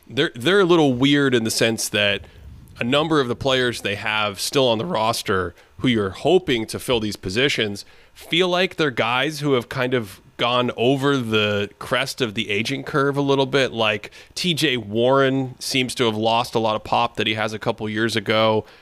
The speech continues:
Uh, Torrey Craig is another one. Damian Lee is another one. So y-, you're kinda, like, looking and saying, "Where are they gonna be able to get this depth and this help to make the team feel like it fits together?" But I think it also comes from Booker.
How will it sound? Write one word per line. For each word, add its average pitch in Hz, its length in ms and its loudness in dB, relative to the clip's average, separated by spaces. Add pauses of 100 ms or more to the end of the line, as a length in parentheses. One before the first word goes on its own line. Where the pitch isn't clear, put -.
(160)
Uh, 98 260 0
Torrey 131 340 2
Craig 123 680 -2 (320)
is 123 180 -2
another 120 360 0
one. 120 380 2
Damian 117 540 0
Lee 120 300 2
is 117 140 0
another 117 320 0
one. 117 200 0
So 123 180 0 (200)
y-, 147 80 -2
you're 160 180 0
kinda, 220 280 0
like, 135 180 2
looking 131 340 -2
and 107 120 -4
saying, 110 300 -2
"Where 131 200 2
are 151 60 4
they 131 100 0
gonna 123 140 -2
be 117 140 0
able 117 160 -2
to 113 100 -6
get 107 400 -4 (200)
this 113 200 -6
depth 110 420 -4
and 104 140 -8
this 95 160 -8
help 135 400 -2 (260)
to - 140 0
make 120 420 -2
the 120 120 -4
team 113 640 0 (200)
feel 139 500 2
like 107 260 0
it 104 320 -2
fits - 260 -2
together?" 202 380 0
But 131 140 0
I 123 40 0
think 180 180 -2
it 135 60 2
also 123 260 0
comes 110 320 -2
from 101 200 -4
Booker. 107 480 0